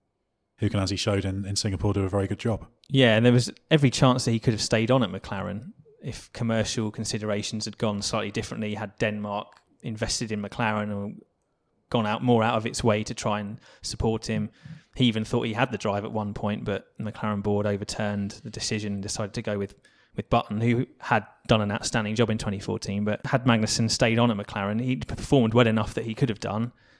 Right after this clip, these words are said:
Speaker 2: The only doubt was really his capacity maybe to, to really get on top of the tyres,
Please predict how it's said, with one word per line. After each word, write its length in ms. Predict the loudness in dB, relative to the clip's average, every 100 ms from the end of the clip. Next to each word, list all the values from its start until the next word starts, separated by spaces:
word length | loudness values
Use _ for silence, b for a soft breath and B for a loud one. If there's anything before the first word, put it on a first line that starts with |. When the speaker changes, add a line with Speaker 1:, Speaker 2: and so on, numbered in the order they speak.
| b b b _ _
Speaker 2:
The 140 | 4 8
only 320 | 10 8 6
doubt 360 | 6 6 6 2
was 160 | -4
really 440 | -2 0 0 -2 -4
his 160 | -6
capacity 640 | -6 -8 -6 -8 -8 -6 -4
maybe 320 | -4 -4 -6
to, 340 | -8 -8 -6 -8
to 200 | -8 -4
really 240 | -4 -4
get 140 | -6
on 100 | -8
top 200 | -8 -8
of 60 | -8
the 80 | -10
tyres, 640 | -4 -2 -2 -2 -4 -6